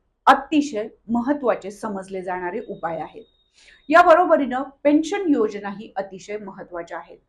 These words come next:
कारण असंघटित क्षेत्रातील महिलांना वृद्धापकाळात सुरक्षितता मिळत नाही. अशा योजनांमुळे महिलांच्या आयुष्यात स्थैर्य येतं आणि समाज अधिकाधिक विकास करायला सक्षम बनतो. हे सगळं जरी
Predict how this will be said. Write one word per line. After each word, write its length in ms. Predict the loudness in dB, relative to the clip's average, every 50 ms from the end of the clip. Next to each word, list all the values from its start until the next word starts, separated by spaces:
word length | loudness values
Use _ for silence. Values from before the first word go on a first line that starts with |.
| _ _ -20 -20 _ _
कारण 200 | 0 0 0 0 0 4
असंघटित 600 | 4 4 4 4 4 4 4 4 2 -2 -4 -6
क्षेत्रातील 640 | -4 -4 -2 0 0 0 0 0 -4 -6 -6 -8
महिलांना 520 | -8 -8 -6 -2 0 2 2 2 0 -2 -6 -10 -12 _ _ -16
वृद्धापकाळात 760 | -14 -14 -12 -8 -8 -6 -6 -6 -6 -4 -4 -4 -4 -6 -10
सुरक्षितता 1000 | -14 _ _ _ _ 0 2 2 2 2 -2 -4 -6 -6 -6 -4 -4 -6 -6 -8 -12 -12
मिळत 300 | -10 -10 -10 -10 -10 -10
नाही. 180 | -12 -12 -14 -16 _ _ _ _ _ _ -20 -20 -10 _ -2 0
अशा 220 | 0 2 2 4 2
योजनांमुळे 720 | 4 4 2 2 4 4 4 4 4 4 4 4 2 0
महिलांच्या 560 | 0 0 -2 -2 -2 0 0 0 0 0 0
आयुष्यात 460 | 0 0 -2 -4 -8 -8 -6 -6 -6 -6 -8
स्थैर्य 640 | -14 -20 _ 0 2 2 2 2 2 0 0 0 0
येतं 340 | -4 -6 -8 -10 -10 -12 -12 _
आणि 180 | -16 -14 -14 -16
समाज 460 | -16 -6 -4 -2 -2 0 -2 -2 -4 -6 -12 _ _ _ _ _ _ _
अधिकाधिक 640 | 2 2 4 4 2 4 4 2 2 0 -4 -10 -12 _ _ _ -12
विकास 440 | -12 -10 -4 -2 -2 -2 -2 -4 -4
करायला 480 | -4 -4 -4 -4 -6 -8 -8 -10 -10 -12 _ _ _ _ _ -6
सक्षम 460 | -6 -6 -6 -10 -18 -18 -16 -14 -12
बनतो. 380 | -12 -12 -12 -14 -16 -18 -20 _ _ _ _ _ _ _ _ _ _ _ _ _ -20 -20 -20 -20 _ -2
हे 80 | 0 0
सगळं 420 | 0 2 0 0 2 2 2 2
जरी 200 | 2 2 0 -2